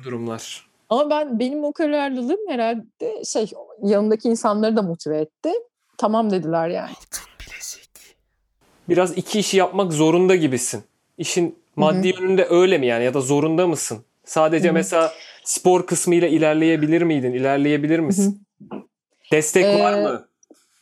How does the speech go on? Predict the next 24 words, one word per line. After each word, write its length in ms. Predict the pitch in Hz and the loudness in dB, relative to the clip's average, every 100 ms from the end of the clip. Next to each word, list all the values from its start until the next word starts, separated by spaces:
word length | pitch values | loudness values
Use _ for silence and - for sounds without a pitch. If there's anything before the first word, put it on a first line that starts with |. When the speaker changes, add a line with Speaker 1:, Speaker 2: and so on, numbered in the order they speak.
| _ _ _ _ _ _ 220 | _ _ _ _ _ _ 0
Speaker 2:
yani 360 | 254 311 320 | 2 2 0
şu 220 | 302 - | -2 0
an 380 | 320 302 330 220 | 2 2 -2 -6
ben 100 | 247 | -4
açıkçası 580 | 254 262 311 262 247 196 | -4 -4 -4 -4 -4 -2
düzenli 400 | 226 233 247 262 | 0 0 -2 0
olarak 320 | 240 214 240 | 2 2 0
kendim 300 | 233 214 220 | -4 -2 -4
çalıştığım 400 | - 226 220 226 | -2 -2 -2 -4
işten 220 | 220 214 | -4 -4
kazandığım 480 | 220 220 220 208 220 | -2 0 0 0 0
gelir 240 | 202 202 196 | 0 0 -2
dışında 360 | - 190 240 | -4 -2 0
bir 80 | 214 | 0
gelir 280 | 190 208 220 | 0 0 2
elde 300 | 208 196 220 | 0 0 -2
etmiyorum. 600 | 226 - 170 160 196 320 _ _ _ _ 202 | -2 -2 -2 0 -2 -8 _ _ _ _ -6
Bu 260 | 214 330 | 0 2
sorun 440 | 320 320 330 285 233 | 2 2 2 2 4
branşa 340 | 233 240 285 | 2 0 0
göre 200 | 208 196 | 0 0
çok 260 | 202 - - | -2 -8 -4
değişiyor 380 | 165 - 160 156 | -4 -4 -4 -4
bence. 460 | 156 165 170 208 | -4 -4 -4 -6